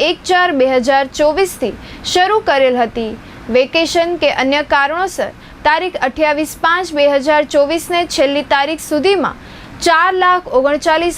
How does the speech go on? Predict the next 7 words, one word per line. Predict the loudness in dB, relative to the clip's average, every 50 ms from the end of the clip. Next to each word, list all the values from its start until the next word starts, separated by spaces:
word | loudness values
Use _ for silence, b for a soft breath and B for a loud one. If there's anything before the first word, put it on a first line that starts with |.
| 0 0
હજાર | 2 4 4 4 2 2
આઠસો | 0 -2 -2 -2 -2 0 0 0 2
પાસઠ | 2 0 0 0 0 0 0 0 0 0
વિદ્યાર્થીઓએ | -2 -2 0 2 2 2 2 0 -2 -2 0 2 2 2
રજિસ્ટ્રેશન | 2 2 2 2 0 -2 -2 -2 0 0 0 0 -2 -2 -4 0
કરાવેલ | 0 2 2 2 2 2 2 2 2 2
છે | 0 -2 -2 -2